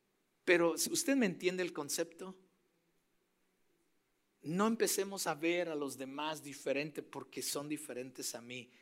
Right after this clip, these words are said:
Eso no debe existir dentro de la iglesia. Preferencias teológicas sobre cuestiones secundarias.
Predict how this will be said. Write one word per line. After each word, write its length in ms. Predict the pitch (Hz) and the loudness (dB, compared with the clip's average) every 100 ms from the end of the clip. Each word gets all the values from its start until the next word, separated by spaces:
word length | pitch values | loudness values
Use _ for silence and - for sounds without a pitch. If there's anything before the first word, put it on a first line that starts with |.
| - - _ | -20 -20 _
Eso 380 | 170 175 - 127 | 4 4 0 -4
no 240 | 135 156 | -4 -2
debe 320 | 151 156 139 | 2 2 0
existir 840 | 127 - 127 113 - 170 160 120 - - _ _ _ | -2 -4 -4 -6 -4 -2 0 -2 -8 -20 _ _ _
dentro 680 | 120 151 143 - 117 117 120 - _ _ | 2 4 4 -2 0 0 -4 -20 _ _
de 200 | - 139 | 0 2
la 380 | 131 131 127 131 | 2 2 -2 -8
iglesia. 680 | 127 123 127 131 - 120 107 - _ _ _ _ _ _ _ _ _ _ _ _ _ _ _ _ _ _ _ _ _ _ _ _ | -10 -6 -4 -2 -4 -6 -10 -20 _ _ _ _ _ _ _ _ _ _ _ _ _ _ _ _ _ _ _ _ _ _ _ _
Preferencias 800 | 139 135 127 139 147 - 147 - | 0 2 4 4 2 -2 -4 -2
teológicas 720 | 127 120 135 - 151 156 143 | -2 0 -2 -2 -6 -6 -6
sobre 300 | 127 113 113 | -6 -8 -10
cuestiones 480 | 110 - 131 139 | -10 -6 -6 -6
secundarias. 960 | - - 117 110 120 135 139 143 - - | -8 -10 -12 -4 0 0 0 -6 -12 -20